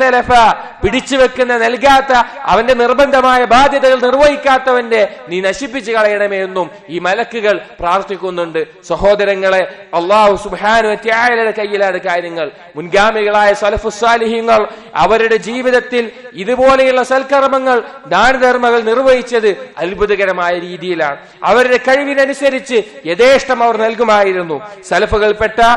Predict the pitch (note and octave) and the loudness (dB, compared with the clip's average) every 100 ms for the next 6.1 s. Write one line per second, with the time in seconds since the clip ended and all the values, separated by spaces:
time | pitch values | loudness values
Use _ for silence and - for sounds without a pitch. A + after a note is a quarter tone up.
0 | - - D#3+ G3 A#3+ A#3 A3+ G#3 G3+ B3 | 0 -8 -4 0 0 0 -2 -2 -2 0
1 | A#3+ B3+ F3+ D#3+ - - A3 A#3+ A#3 A#3 | 2 2 2 -4 -10 -2 -2 0 2 2
2 | A3 G#3 F3+ - - D#3+ F3 A3+ A3 A3+ | 2 0 0 -6 -10 -4 0 0 0 -2
3 | A3 A3 A3+ A3+ B3+ C4 - D#3 G3+ A#3 | -2 0 -2 0 -2 -2 -8 -6 -2 0
4 | A3 A#3 A3 G#3+ A3+ B3+ A#3 A3+ A3 G#3+ | 0 0 -2 -4 -4 0 0 2 2 2
5 | G#3 F#3 G#3 F#3 G3 F#3 F#3 G3+ G3 F3+ | 0 -2 -2 -4 -6 -4 -4 -2 -4 -4